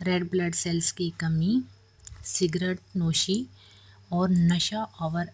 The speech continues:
अद्वियात का इस्तेमाल। red blood cells की जो सिगरेट नोशी है ये दुश्मन है, इसलिए सिगरेट नोशी या नशा आवर मेडिसिन का इस्तेमाल नहीं करना चाहिए।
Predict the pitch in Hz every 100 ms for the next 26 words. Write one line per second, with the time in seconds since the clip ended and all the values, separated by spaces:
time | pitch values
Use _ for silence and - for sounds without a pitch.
0 | 180 151 156 165 165 165 - 165 - -
1 | 160 151 165 254 - _ _ - _ _
2 | _ - - - - - - _ - 175
3 | 175 175 180 190 185 - 180 170 165 -
4 | 185 226 262 - _ _ - 180 - 175
5 | 202 202 - 175 165 185 170 196 240 208
6 | 196 196 - 180 - 190 180 147 - -
7 | - _ _ _ - - _ _ - -
8 | - 175 - 190 180 190 240 - 185 175
9 | 180 175 170 165 202 220 208 170 165 180
10 | 165 165 165 165 156 - 165 165 165 -
11 | 170 180 202 190 175 175 170 156 156 160
12 | - 151 165